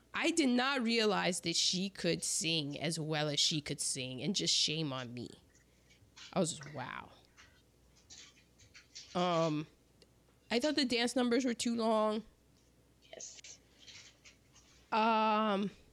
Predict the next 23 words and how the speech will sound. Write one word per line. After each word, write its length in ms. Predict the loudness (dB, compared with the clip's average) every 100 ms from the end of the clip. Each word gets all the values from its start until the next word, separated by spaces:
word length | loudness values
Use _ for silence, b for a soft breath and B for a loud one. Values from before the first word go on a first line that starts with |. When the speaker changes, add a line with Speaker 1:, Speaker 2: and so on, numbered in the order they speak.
| -8 -4
Speaker 1:
I 120 | 0
like 240 | 2 2
that 160 | 2 2
there's, 220 | 2 2
like, 160 | 2 0
a 80 |
generation 840 | 2 2 4 4 4 2 2 2 2
of 220 | 0 0
people 460 | -2 0 2 2
who, 100 | 2 0
like, 300 | 0 0 -2 -8 0
this 240 | 2 4
was, 420 | 4 2 0 -2 -4 -6
like, 200 | -2 -2 -4 -10 0
we're 220 | 2 4
gonna 220 | 4 4
see 360 | 2 2 4 4
black 340 | 2 0 0
people 440 | 0 0 2 2 2
singing 420 | 0 0 0 2
and 160 | 2 2
dancing 640 | 2 0 0 2 4 2
and, 380 | 0 0 0 -4